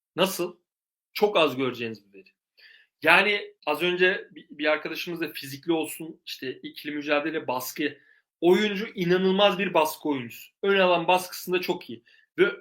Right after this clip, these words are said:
zaten attığı gollerde ön alan baskısından kaptığı toplar var. Çok da değerli buluyorum bunu, bu özelliği. Ya, oyuncunun bir baskı alanını daralttığında orada iş yapıyor.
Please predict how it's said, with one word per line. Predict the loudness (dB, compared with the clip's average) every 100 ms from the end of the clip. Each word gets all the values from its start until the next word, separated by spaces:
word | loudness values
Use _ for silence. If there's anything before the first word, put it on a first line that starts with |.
| -4
zaten | 4 4 4 0 0
attığı | 0 -2 -4
gollerde | 6 8 10 6 4
ön | 2
alan | 4 2 0
baskısından | -2 -6 -6 -6
kaptığı | -4 -8 -8 -8
toplar | -2 2 2
var. | 0 -8 _ _ _ _ _ _ _
Çok | -6 -4
da | 0 4
değerli | 6 4 2
buluyorum | -4 -4 -8 -12 _ _ _ _ _ -8
bunu, | -6 -6 -10 -6
bu | 0 0
özelliği. | 0 -4 -6 -14 _ _ _ _ _ _ _ _ _ _ _ _ _ _ _ -20
Ya, | -6
oyuncunun | 2 4 4 0 -4 -8 -12 _ _ -6
bir | -4 -2
baskı | -2 -2 2 6
alanını | 6 4 0 0
daralttığında | 4 4 2 -2 -4 2 4
orada | 4 2 0 _ _ _ _ -8
iş | -4 -2
yapıyor. | -4 -8 -20